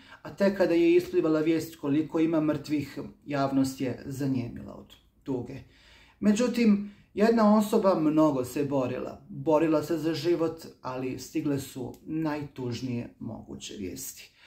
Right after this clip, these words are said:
Anja je podlegla sedamnaest dana nakon i borbe za život u Kliničkom centru Vojvodine. A oproštajne poruke samo su se nizale. "Zbogom, Anja,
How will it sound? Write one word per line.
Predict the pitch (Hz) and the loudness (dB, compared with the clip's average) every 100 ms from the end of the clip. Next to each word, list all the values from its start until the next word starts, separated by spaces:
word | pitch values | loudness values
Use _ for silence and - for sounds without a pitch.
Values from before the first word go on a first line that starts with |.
| - - - - | -20 -20 -12 -4
Anja | 175 180 | 0 0
je | 160 131 - | 0 -2 0
podlegla | 147 147 156 147 131 - | 0 2 0 0 -2 -4
sedamnaest | - 156 143 139 131 107 - - | -8 -4 -2 0 0 -2 -10 -12
dana | 151 139 143 135 - | -6 -2 0 0 -2
nakon | 139 120 131 123 117 - _ | -6 -6 -8 -10 -10 -12 _
i | - | -12
borbe | 120 117 113 131 - | -8 -8 -6 -10 -10
za | 139 | -10
život | 120 143 131 127 - | -6 -6 -6 -8 -14
u | 156 143 | -18 -8
Kliničkom | 143 - - 135 135 | -6 -6 -8 -12 -12
centru | - 135 - - 73 - _ _ | -12 -14 -14 -14 -14 -16 _ _
Vojvodine. | - - - - - - - _ _ _ _ - _ | -16 -16 -14 -14 -12 -14 -16 _ _ _ _ -20 _
A | 160 165 165 - - _ _ | -2 0 0 -2 -8 _ _
oproštajne | 151 156 147 175 143 120 120 | -4 -4 -2 -4 -4 -4 -4
poruke | 139 139 135 143 | -2 -2 -2 -4
samo | 135 139 127 120 | -4 -2 -2 -4
su | 143 | -8
se | - 156 | -4 2
nizale. | 151 143 131 123 135 - - - - - | 4 4 2 -2 -4 -12 -20 -20 -20 -14
"Zbogom, | 139 143 156 151 156 156 | -10 0 4 4 4 2
Anja, | 147 135 - | 2 2 -2